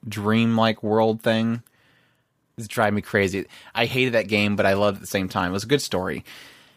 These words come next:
And there was one other one that was really popular that I never got around to going back and playing. But yeah, there was, there was several J R P Gs that they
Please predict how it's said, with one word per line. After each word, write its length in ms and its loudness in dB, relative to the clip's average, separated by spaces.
And 800 4
there 140 2
was 140 2
one 180 2
other 180 2
one 520 0
that 160 0
was 180 0
really 640 2
popular 480 -2
that 80 -2
I 20 0
never 200 0
got 160 2
around 340 -2
to 60 -4
going 360 -4
back 240 -6
and 140 -8
playing. 580 -6
But 80 0
yeah, 80 4
there 120 0
was, 160 2
there 100 4
was 120 2
several 280 4
J 180 2
R 80 4
P 120 -6
Gs 280 -4
that 140 -8
they 300 0